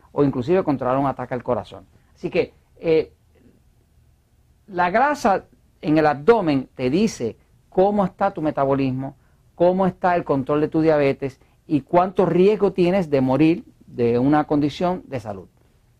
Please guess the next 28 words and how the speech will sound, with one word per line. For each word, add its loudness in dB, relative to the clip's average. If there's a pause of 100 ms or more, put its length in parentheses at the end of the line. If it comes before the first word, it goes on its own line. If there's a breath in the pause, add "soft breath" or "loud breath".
(1040)
Eh, 0 (1800)
la -4
ciencia 0
se -2
complica -2 (160)
<laughs> -20
con 2
exámenes 0
de 4
laboratorio 2
costosísimos, -2 (640)
cuando 0
que -2
la -2
realidad 0
es -2
que -8 (260)
nosotros -2
lo 2
que 2
hemos 0
visto, 0
por 0
ejemplo, 0
los -2
Na-, -6
Natural -2
Slim, -4